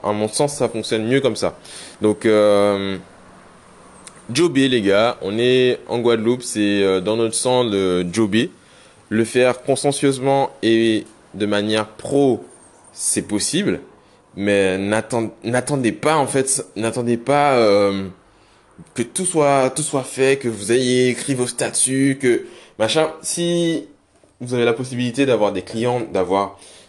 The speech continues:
euh, des personnes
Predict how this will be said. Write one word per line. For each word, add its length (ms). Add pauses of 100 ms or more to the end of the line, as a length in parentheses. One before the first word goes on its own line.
(120)
euh, 520 (1300)
des 120
personnes 500